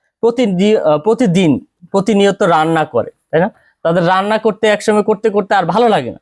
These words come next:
বিরক্ত লাগে। প্রতিদিন রান্না করা, তিন বেলা রান্না করা অনেক কষ্টসাধ্য। এটাও আসলে, আহ, একটা ইচ্ছা করে না, তবু কি ক-, কি করতে হয়? এগুলোকে করতে হয়।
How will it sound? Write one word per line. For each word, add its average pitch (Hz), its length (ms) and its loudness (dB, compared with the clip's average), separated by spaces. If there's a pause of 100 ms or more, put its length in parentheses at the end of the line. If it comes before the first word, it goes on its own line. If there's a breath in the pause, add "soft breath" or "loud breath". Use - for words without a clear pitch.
বিরক্ত 247 340 0
লাগে। 113 300 0 (300)
প্রতিদিন 240 600 2
রান্না 170 300 0
করা, 113 260 0 (340)
তিন 220 200 2
বেলা 190 220 2
রান্না 143 260 0
করা - 260 -6 (760)
অনেক 214 220 0
কষ্টসাধ্য। 135 600 -4 (500)
এটাও 247 260 2
আসলে, 214 500 2
আহ, 131 280 4
একটা 160 460 0
ইচ্ছা 220 320 -2
করে 151 300 0
না, 117 180 -6 (440)
তবু 226 240 2
কি 220 180 -2
ক-, 214 260 0
কি 214 100 0
করতে 220 280 -2
হয়? 247 160 0 (540)
এগুলোকে 160 380 2
করতে 262 420 0
হয়। 113 240 -4